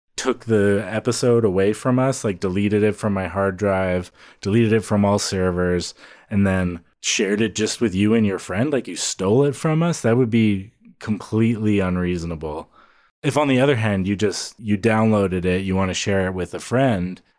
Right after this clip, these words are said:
uh, that's not really stealing, so I wouldn't, I wouldn't put that in the same moral category, just to be clear.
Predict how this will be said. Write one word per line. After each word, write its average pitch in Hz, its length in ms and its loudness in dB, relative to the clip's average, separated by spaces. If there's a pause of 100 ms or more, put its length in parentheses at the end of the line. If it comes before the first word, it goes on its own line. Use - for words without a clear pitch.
uh, 120 200 -2
that's 139 240 0
not 220 100 2
really 143 220 4
stealing, 131 580 0
so 95 320 -4
I 92 80 -2
wouldn't, 92 380 -4 (300)
I - 20 2
wouldn't 120 160 2
put 117 140 -2
that 110 180 2
in 98 100 0
the 92 80 -4
same 87 280 -2
moral 80 260 -4
category, 80 580 -6
just 92 200 -6
to - 40 -4
be 80 140 -8
clear. 78 480 -6